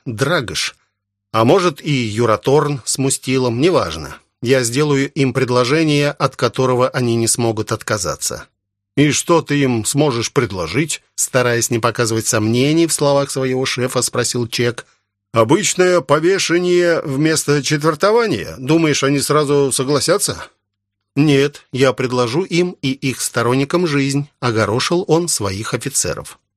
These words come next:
Сидевшие с ним рядом до этого тихо и скромно Уля хихикнула,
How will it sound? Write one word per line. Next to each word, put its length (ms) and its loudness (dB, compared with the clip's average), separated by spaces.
Сидевшие 560 2
с 80 0
ним 220 0
рядом 360 0
до 180 0
этого 280 -2
тихо 400 -4
и 160 -4
скромно 540 0
Уля 260 0
хихикнула, 800 0